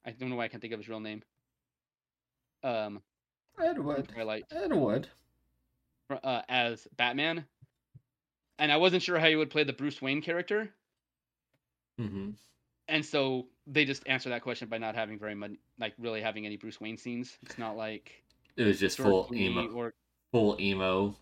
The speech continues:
Speaker 2: Batman, the whole time.
Speaker 1: Pretty much, yes.
Speaker 2: <laughs>
Speaker 1: And when he was Bruce Wayne, he was full emo Bruce Wayne. He wasn't, like, billionaire playboy Bruce Wayne.
Speaker 2: Like, bro, what are you doing?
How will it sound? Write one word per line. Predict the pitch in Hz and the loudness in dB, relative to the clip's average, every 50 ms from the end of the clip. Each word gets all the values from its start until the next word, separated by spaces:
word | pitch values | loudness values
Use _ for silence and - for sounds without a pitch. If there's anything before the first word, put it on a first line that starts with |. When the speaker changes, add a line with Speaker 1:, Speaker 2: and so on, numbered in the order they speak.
| - - - - _ - | -18 -20 -20 -20 _ 2
Speaker 2:
Batman, | 92 87 82 - 101 95 92 95 95 98 - - - _ _ _ _ _ _ _ - 107 | 2 2 4 2 0 0 -2 -2 -4 -6 -8 -14 -20 _ _ _ _ _ _ _ -2 -2
the | 92 | 0
whole | 95 104 104 101 | 2 2 0 2
time. | - 101 139 - - 196 | 2 2 2 2 2 2
Speaker 1:
Pretty | 175 165 151 | 2 2 2
much, | 139 131 117 110 - - - - - - _ - | 2 0 -2 -4 -6 -10 -12 -14 -14 -4 _ 8
yes. | 220 214 - 214 214 208 - 196 | 8 8 10 8 6 6 6 4
Speaker 2:
<laughs> | 185 - - 175 170 - - 156 139 - - 143 143 139 - - | 2 2 4 2 0 0 0 -2 -4 -2 -4 -6 -6 -6 -2 0
Speaker 1:
And | 143 151 160 | 2 2 2
when | 165 | 4
he | 170 180 | 4 6
was | 165 165 165 165 147 - | 8 8 8 8 6 4
Bruce | - 151 143 131 - | 2 0 0 0 -2
Wayne, | 139 135 131 131 127 123 | -2 -2 -2 -2 -2 -2
he | 127 135 | -2 -2
was | 127 120 - | -4 -4 -6
full | - 131 123 117 | -6 -6 -4 -4
emo | 123 123 117 113 113 107 | -4 -4 -4 -4 -6 -6
Bruce | 107 113 107 - | -8 -10 -12 -10
Wayne. | - 113 110 107 | -10 -10 -10 -10
He | 107 113 | -10 -10
wasn't, | 110 110 104 110 110 104 | -8 -10 -10 -10 -10 -10
like, | 110 110 - - | -10 -12 -10 -8
billionaire | 120 113 113 110 107 107 107 104 | -8 -6 -6 -6 -6 -6 -8 -8
playboy | - - 113 110 107 107 110 107 104 | -8 -8 -8 -8 -6 -6 -6 -6 -8
Bruce | 107 117 117 117 - | -8 -10 -10 -10 -10
Wayne. | - 113 117 117 117 _ _ 139 135 _ _ _ _ _ _ _ _ _ _ _ _ _ _ _ _ _ _ _ _ _ _ _ _ _ _ _ _ _ _ _ _ _ _ _ _ _ _ _ _ _ _ _ _ _ _ _ _ - - - - - - - | -10 -10 -10 -10 -12 _ _ -20 -20 _ _ _ _ _ _ _ _ _ _ _ _ _ _ _ _ _ _ _ _ _ _ _ _ _ _ _ _ _ _ _ _ _ _ _ _ _ _ _ _ _ _ _ _ _ _ _ _ -14 -14 -14 -14 -16 -16 -14
Speaker 2:
Like, | 107 71 67 - | -14 -14 -14 -10
bro, | - 104 110 107 98 | -6 -4 -4 -4 -4
what | 90 90 - _ _ _ _ _ _ _ _ _ _ _ _ _ _ _ _ _ _ _ - | -6 -10 -16 _ _ _ _ _ _ _ _ _ _ _ _ _ _ _ _ _ _ _ -10
are | 139 | -8
you | 120 - | -8 -6
doing? | - - 95 104 117 110 101 - | -6 -4 -4 -2 -2 -2 -4 -6